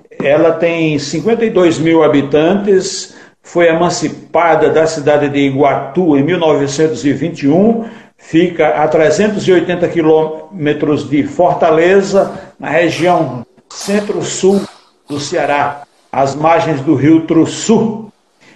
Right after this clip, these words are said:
Se bem que eu não nasci bem na cidade, eu nasci na zona rural, num povoado chamado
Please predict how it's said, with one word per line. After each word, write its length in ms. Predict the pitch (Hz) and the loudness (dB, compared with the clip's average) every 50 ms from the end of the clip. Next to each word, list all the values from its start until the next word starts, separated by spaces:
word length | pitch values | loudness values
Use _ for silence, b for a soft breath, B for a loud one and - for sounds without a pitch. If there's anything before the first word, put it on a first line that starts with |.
| b b _ - 139 160 156 135 - - _ | b b _ -8 -8 -6 -8 -8 -12 -18 _
Se 180 | - - 233 | -4 -2 0
bem 180 | 208 208 226 233 | 0 2 0 2
que 100 | 226 240 | 2 2
eu 60 | 233 | 4
não 240 | 233 233 254 262 262 | 4 4 4 2 2
nasci 500 | 247 202 160 - - - - 233 220 196 | 2 0 0 -2 -4 -2 0 2 2 2
bem 280 | 147 131 196 226 226 196 | 2 0 2 2 2 2
na 120 | 175 143 | 0 0
cidade, 460 | 135 - 160 139 123 120 107 107 117 | -2 -4 -4 -2 0 0 0 0 0
eu 40 | 131 | 0
nasci 380 | 151 160 156 - - - 190 190 | 0 0 0 0 0 0 0 2
na 160 | 196 185 165 | 2 2 2
zona 260 | - 180 190 202 196 | 2 2 0 2 2
rural, 680 | 170 190 - - 160 156 156 151 151 - - - - - | 2 4 4 4 4 4 4 4 2 0 -4 -8 -12 -10
num 300 | - 147 170 185 185 165 | -8 -4 -2 -2 -2 0
povoado 720 | - 180 170 165 147 147 180 170 151 151 160 165 - 180 | 0 2 2 2 2 2 2 2 4 4 2 2 0 -4
chamado 800 | - - - 214 214 196 175 160 160 160 156 165 196 196 - - | -6 -8 -8 -8 -6 -4 -2 0 0 0 0 0 -2 -2 -4 -8